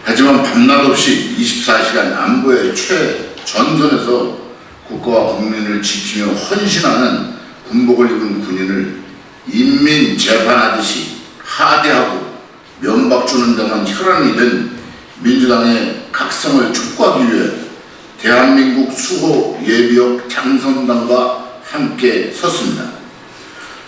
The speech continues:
청문을 통해 보고 들으신 것과 같이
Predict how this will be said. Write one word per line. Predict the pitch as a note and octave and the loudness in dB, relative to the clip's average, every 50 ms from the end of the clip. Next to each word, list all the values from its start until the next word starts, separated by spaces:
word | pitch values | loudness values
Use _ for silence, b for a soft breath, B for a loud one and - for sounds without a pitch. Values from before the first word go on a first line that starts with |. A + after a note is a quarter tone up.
| - - | -10 -8
청문을 | - - D#3+ D#3+ D3+ D#3 D#3 D#3 D#3 D#3 | -4 -2 0 2 4 4 6 6 4 4
통해 | D#3 D3 D3+ D3+ D3+ C#3 - - - - - - - | 4 4 4 4 4 4 2 0 -2 -4 -8 -10 -4
보고 | - A#2+ A#2+ B2+ C3 B2 | 0 2 4 6 6 6
들으신 | B2 B2 A#2+ A#2+ B2 B2 A#2 A#2 | 6 6 4 4 4 4 2 2
것과 | - - - - - - | 2 0 -2 -2 -2 -2
같이 | - - - - - - G2 F#2 F2+ - - - | -2 -4 -4 -4 -4 -2 0 0 0 0 -2 -6